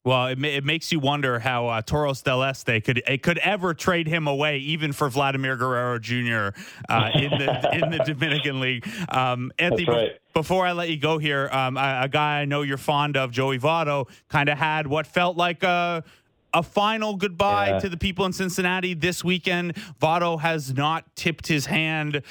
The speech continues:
Speaker 1: too dramatically about what's happening after
Speaker 2: Yeah.
Speaker 1: this year, but, you know, certainly a better way to go out than last year would have been. He's forty years old. Uh, how, how long do you think before we're seeing him, you know, with you guys on M L B Network or, or somewhere like that?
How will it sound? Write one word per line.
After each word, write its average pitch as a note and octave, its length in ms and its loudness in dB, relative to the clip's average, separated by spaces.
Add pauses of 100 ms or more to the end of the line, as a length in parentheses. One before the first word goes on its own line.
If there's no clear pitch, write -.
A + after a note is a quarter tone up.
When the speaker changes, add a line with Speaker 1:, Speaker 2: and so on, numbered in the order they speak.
(160)
Speaker 1:
too C4 240 2
dramatically D#3+ 680 0
about D3 240 0
what's C3+ 240 0
happening C3+ 500 0
after C3 300 0
Speaker 2:
Yeah. G2+ 60 2
Speaker 1:
this F#2+ 240 0
year, F#3 240 2
but, C#3+ 280 2 (220)
you C3+ 80 0
know, C3 80 4
certainly D3 440 0
a C3+ 100 0
better C#3 320 2
way C3+ 200 0
to C3 80 -2
go B2+ 200 2
out C3 180 0
than A#2 160 -2
last C3+ 320 0
year D3 80 0
would C3 140 0
have A#2+ 100 -4
been. B2+ 240 0
He's G2+ 400 0
forty B2 320 0
years A#2+ 220 0
old. D3+ 260 0 (240)
Uh, B2+ 160 4
how, F3+ 560 0 (520)
how F#3+ 200 2
long F3 400 2
do D#3 100 -4
you D#3 120 -2
think D#3 280 -2
before D3+ 360 0
we're C#3+ 160 0
seeing D3+ 400 0
him, C#3+ 420 -2 (180)
you D3 60 0
know, D3 100 4
with C#3+ 220 -2
you D3+ 120 0
guys D3 300 2
on C3+ 140 0
M C#3+ 160 0
L C3+ 80 0
B C3 160 -2
Network B2+ 420 -2
or, A2+ 200 2
or A#2 40 0
somewhere B2+ 300 0
like A#2 240 -2
that? A2+ 280 0